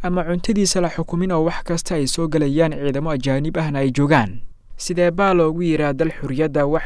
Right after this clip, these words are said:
xurriyad la yiraahdo ma jiraan ee aan dalkeena xuraysanno. Dhegeyste ayaa soo qoray, "Assalaamu calaykum," waxaanu leenahay wa calaykum salaam waraxmatullaahi wabarakaatuh.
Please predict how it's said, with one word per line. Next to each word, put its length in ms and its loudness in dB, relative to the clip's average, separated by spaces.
xurriyad 240 -4
la 60 -4
yiraahdo 380 -2
ma 160 -4
jiraan 340 -2
ee 120 -2
aan 120 -2
dalkeena 420 -4
xuraysanno. 600 -4
Dhegeyste 380 -2
ayaa 260 -2
soo 220 -2
qoray, 280 -2
"Assalaamu 480 -2
calaykum," 460 0
waxaanu 320 -4
leenahay 380 -2
wa 140 0
calaykum 380 -4
salaam 320 -2
waraxmatullaahi 720 -2
wabarakaatuh. 600 -2